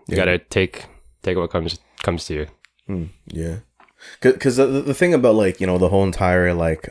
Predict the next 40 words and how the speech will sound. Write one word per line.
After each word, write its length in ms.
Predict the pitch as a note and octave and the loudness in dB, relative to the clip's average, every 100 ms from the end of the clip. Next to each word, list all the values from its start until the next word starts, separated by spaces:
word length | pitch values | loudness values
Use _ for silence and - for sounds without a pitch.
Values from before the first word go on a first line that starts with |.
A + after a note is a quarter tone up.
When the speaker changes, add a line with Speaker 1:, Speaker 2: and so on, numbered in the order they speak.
| - | -6
Speaker 2:
um, 480 | E2 D#2 D2 D2+ - _ - - - | -4 -4 -6 -10 -16 _ -20 -20 -4
situation 540 | - G2+ G2+ G2+ G2 | -2 0 0 0 0
being 180 | F#2 F2+ | 0 2
locked 260 | F#2+ F#2 - | 2 0 0
down 200 | F2+ F2+ | 0 0
is 120 | F2+ | 0
I 60 | F#2+ | 0
realized, 540 | G2+ G#2+ G#2 G2 - | 2 2 4 2 2
like, 180 | F2+ E2 | 0 0
I 60 | E2 | 0
have 380 | F#2+ F#2 F2+ - | 0 0 -4 -8
the 80 | F#2 | -6
potential 500 | F#2 - F2+ - E2+ | -6 -6 -6 -4 -4
now, 220 | E2+ E2+ | -4 -6
since 260 | - F#2+ - | -6 -6 -6
this 140 | F2 | -6
room 300 | E2 F#2 F2 | -4 -4 -4
is 180 | E2 - - - - - - - | -6 -10 -20 -20 -20 -20 -20 -10
more 200 | G2 A#2 | 0 2
or 40 | A2 | 4
less 220 | F#2+ - | 2 -2
cleared 400 | - G#2+ G2 E2+ | -6 -2 0 -2
now, 160 | D#2+ D#2 | -4 -4
I 80 | |
finally 320 | E2+ F2 E2+ E2 | -4 -4 -4 -4
get 160 | E2 | -6
to 80 | F2 | -6
work 260 | D2+ D#2+ F2 | -6 -6 -4
on 120 | F2+ | -4
this 160 | F#2+ | -4
room 200 | G2+ G2+ F2+ | -4 -4 -4
and, 80 | D#2 | -4
and 120 | E2 | -4
kinda, 300 | F#2 E2 D#2+ | -2 -2 -2
like, 260 | D2+ D#2+ | -2 -6
be 220 | - E2 D#2+ | -4 -2 -2
more 180 | E2 | -2
productive 480 | E2 E2+ F#2 - G2 | -2 -4 -4 -4 -4
and 120 | G2+ | -4
shit. 260 | - G#2 - | -2 -2 -2